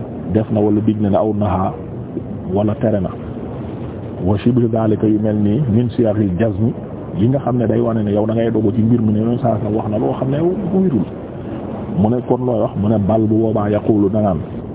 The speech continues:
ruwiya, waaw, mooy siratul jazm, non, kii boobu majhul, ah, ruwiya anhu, ah, sooxal nañ de, nee nañu de, loolu laa boroom xam-xam léeg-léeg muy bind téere nga fekk ni muy waxe ngay xam ne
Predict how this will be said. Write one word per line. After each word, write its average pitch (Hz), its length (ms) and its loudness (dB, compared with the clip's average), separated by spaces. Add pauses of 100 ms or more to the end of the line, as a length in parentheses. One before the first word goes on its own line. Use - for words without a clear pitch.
(360)
ruwiya, 110 440 2 (320)
waaw, - 240 -2
mooy 92 240 0
siratul 117 460 0
jazm, 95 260 -2 (680)
non, 135 160 2
kii 143 160 0
boobu 107 300 -2
majhul, 107 360 2 (580)
ah, - 140 2 (560)
ruwiya 110 340 2
anhu, 101 320 0
ah, 139 220 0
sooxal 95 480 -2
nañ 113 200 2
de, 113 80 0
nee 85 260 -2
nañu 104 220 0
de, 120 120 2 (100)
loolu 101 180 0
laa 117 140 2 (320)
boroom 120 240 -2
xam-xam 117 420 -2
léeg-léeg 120 340 2
muy 123 180 2
bind 127 280 2
téere 107 240 2 (220)
nga 123 80 2
fekk 127 180 -2 (440)
ni 139 120 6
muy 185 220 2
waxe 151 240 0
ngay 123 140 0
xam 117 160 -4
ne 104 160 0